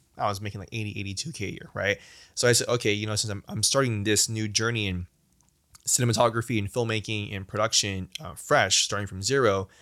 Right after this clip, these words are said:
I'm gonna give myself six to seven years to at least make that point, right? Uh, to that financial point." And so basically that's kinda where I'm, where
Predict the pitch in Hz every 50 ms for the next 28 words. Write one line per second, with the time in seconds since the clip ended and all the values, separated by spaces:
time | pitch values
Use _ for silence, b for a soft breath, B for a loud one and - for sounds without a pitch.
0 | b b b b _ - 127 127 123 107 117 113 107 110 104 - - 110 101 90
1 | - - 120 - - - - 113 107 104 104 104 104 101 98 - - - 104 95
2 | 98 104 98 - - - 107 104 104 107 113 110 98 - - 98 95 90 - -
3 | - - 110 92 - - - - 92 95 98 101 - _ _ _ - 92 98 95
4 | 92 92 - - 101 - 98 98 92 - 101 101 104 104 104 - 98 - - 98
5 | 85 B B B B B B B B B - 117 120 120 123 120 120 117 113 -
6 | - _ _ - - - 131 127 120 170 - - - 175 151 123 120 120 123 -
7 | - 160 135 131 127 120 113 113 117 113 113